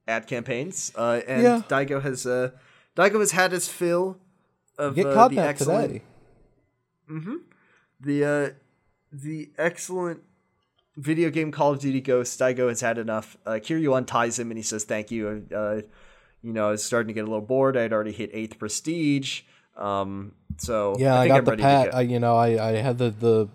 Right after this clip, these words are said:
Speaker 2: Akimbo forty-four Magnums with the scopes on. I got the
Speaker 1: The
Speaker 2: special patch you
Speaker 1: gold-plated.
Speaker 2: get with
Speaker 1: Yeah.
Speaker 2: them. So, you know,
Speaker 1: Um,
Speaker 2: not, not
Speaker 1: you
Speaker 2: much
Speaker 1: know,
Speaker 2: for me
Speaker 1: I,
Speaker 2: to do from here.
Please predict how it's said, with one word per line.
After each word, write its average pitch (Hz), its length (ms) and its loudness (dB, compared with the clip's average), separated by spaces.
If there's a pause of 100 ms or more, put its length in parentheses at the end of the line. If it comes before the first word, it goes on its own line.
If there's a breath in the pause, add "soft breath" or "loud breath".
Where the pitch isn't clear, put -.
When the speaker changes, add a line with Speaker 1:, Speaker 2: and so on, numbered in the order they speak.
Speaker 2:
Akimbo 120 640 2
forty-four 120 560 0
Magnums 110 520 -2
with 104 100 -10
the 104 80 -12
scopes - 440 -4
on. 104 160 -4
I 101 60 -4
got 101 140 -6
the - 60 -14
Speaker 1:
The 120 60 -4
Speaker 2:
special 117 340 0
patch 113 220 0
you 117 60 -2
Speaker 1:
gold-plated. 113 180 -4
Speaker 2:
get 98 200 -6 (680 soft breath)
with 101 140 -4
Speaker 1:
Yeah. 98 280 0
Speaker 2:
them. 98 100 -6
So, 98 400 -6
you 104 120 -6
know, 98 220 -4
Speaker 1:
Um, 107 440 -4 (200)
Speaker 2:
not, 117 260 -6
not 123 140 0
Speaker 1:
you 113 60 -2
Speaker 2:
much 110 140 -2
Speaker 1:
know, 110 160 0
Speaker 2:
for - 40 2
me 117 60 0
Speaker 1:
I, - 20 -6
Speaker 2:
to 101 100 -4
do 101 240 -6
from 104 180 -12
here. 101 300 -6